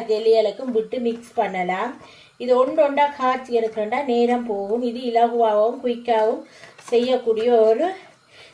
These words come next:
ஜெல்லி மிக்ஸ், அஹ், உம், தான் இது.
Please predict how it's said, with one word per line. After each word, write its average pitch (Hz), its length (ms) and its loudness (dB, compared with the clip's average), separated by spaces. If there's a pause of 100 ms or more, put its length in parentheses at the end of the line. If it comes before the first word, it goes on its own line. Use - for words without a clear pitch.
(120)
ஜெல்லி 247 340 2
மிக்ஸ், 233 480 -2
அஹ், 202 360 2 (1200)
உம், 190 460 -14 (420)
தான் 247 220 0
இது. 202 240 2